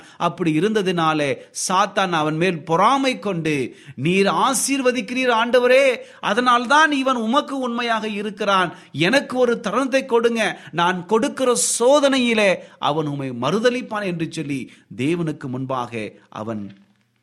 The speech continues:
மிகப்பெரிய ஒரு பொருத்தனை பண்ணி கடந்து செல்லுகிறான்.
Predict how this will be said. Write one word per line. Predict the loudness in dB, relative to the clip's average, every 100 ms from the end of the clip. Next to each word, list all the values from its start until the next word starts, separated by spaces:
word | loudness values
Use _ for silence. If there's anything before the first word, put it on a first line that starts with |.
| _
மிகப்பெரிய | -8 -4 -4 -4 -6 -4 -4
ஒரு | -4 -6 -10 _ _ _ _ _ _ _ _ _ _ _
பொருத்தனை | -6 -6 -4 -6 -6
பண்ணி | -6 -6 -6 -8
கடந்து | -10 -10 -10 -10
செல்லுகிறான். | -10 -12 -12 -16 -18